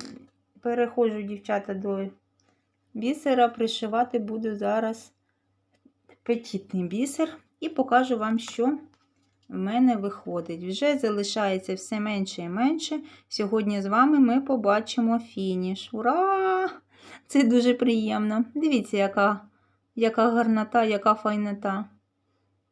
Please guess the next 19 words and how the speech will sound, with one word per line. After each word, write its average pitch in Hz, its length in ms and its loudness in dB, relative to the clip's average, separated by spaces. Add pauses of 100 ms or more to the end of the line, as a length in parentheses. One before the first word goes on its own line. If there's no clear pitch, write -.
(640)
Ой, 226 300 0
Мілхіл, 247 520 0
це, 254 520 2 (600)
я 247 160 0
не 285 140 4
знаю, 220 460 2
чи 254 180 -2
є 277 300 2
хтось. 269 360 0
Напишіть 320 420 4
мені 302 200 4
в 277 60 -2
коментарях, 240 640 4
є 311 160 4
хто 320 300 2
не, 269 280 8
не 254 200 6
любить 214 340 2
Мілхіл. 208 580 -2